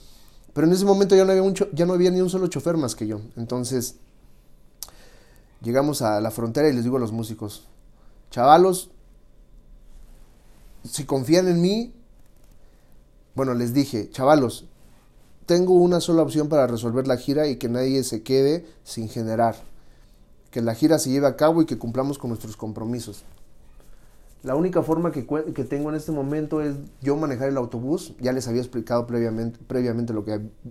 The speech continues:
iba a pasar con el chofer y que estábamos buscando un chofer, pero no sabían que yo iba a tomar la decisión de, de pasar el autobús. Les dije, "Así es que si, si ustedes confían en mí, yo voy a pasar el autobús. Y yo voy a llegar hasta allá".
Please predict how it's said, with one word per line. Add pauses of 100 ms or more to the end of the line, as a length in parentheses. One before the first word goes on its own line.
iba
a
pasar (480)
con
el
chofer
y
que
estábamos
buscando
un
chofer,
pero
no
sabían
que
yo
iba
a
tomar
la
decisión
de,
de
pasar
el
autobús. (560)
Les
dije,
"Así
es
que
si,
si
ustedes
confían
en
mí, (640)
yo
voy
a
pasar
el
autobús. (800)
Y
yo
voy
a
llegar
hasta
allá".